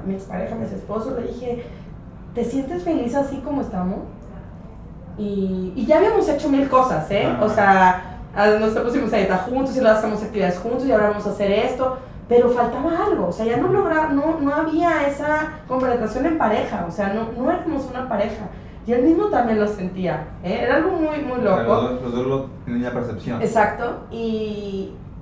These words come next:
Speaker 1: y me dice, "Pues es que así es, ¿no?". Y yo, "Es que no, o sea".
Speaker 2: O sea, es como, es-, es-, estoy bien incomple-, no sé, no sé llamarlo incompleto,
Speaker 1: Es como,
Speaker 2: pero
Speaker 1: era como
Speaker 2: pareciera como un estado de,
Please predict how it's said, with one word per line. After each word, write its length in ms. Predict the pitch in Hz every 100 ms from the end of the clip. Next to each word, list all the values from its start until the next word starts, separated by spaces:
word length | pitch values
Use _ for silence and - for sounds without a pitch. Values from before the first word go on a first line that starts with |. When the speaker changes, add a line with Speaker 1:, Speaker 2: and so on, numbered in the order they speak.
| -
Speaker 1:
y 100 | 240
me 100 | 254
dice, 160 | 254 247
"Pues 160 | 277
es 100 | 302
que 100 | -
así 220 | 330 330
es, 220 | 339 320 240
¿no?". 280 | 233 269 - - - -
Y 80 | 214
yo, 160 | 220 214
"Es 120 | 214
que 160 | 240
no, 240 | 285 349 554 -
o 40 |
sea". 520 | 247 233 196 196 - - - - - -
Speaker 2:
O 40 |
sea, 320 | - 135 131
es 120 | 135 135
como, 500 | 165 160 139 120 - - -
es-, 240 | 139 - -
es-, 160 | 139 - -
estoy 320 | 135 147 147
bien 500 | 156 175 185 202 196 - - - - - - - - -
incomple-, 500 | 151 151 151 156 - 151
no 160 | 185
sé, 80 | 190
no 220 | 196 202
sé 100 | -
llamarlo 280 | 190 156 180
incompleto, 340 | 175 139 - -
Speaker 1:
Es 60 | -
como, 60 | 131
Speaker 2:
pero 180 | 139 127
Speaker 1:
era 180 | - -
como 160 | -
Speaker 2:
pareciera 540 | 165 175 175 175 170 165
como 240 | 185 180
un 160 | 190 196
estado 320 | - 202 190
de, 300 | 175 -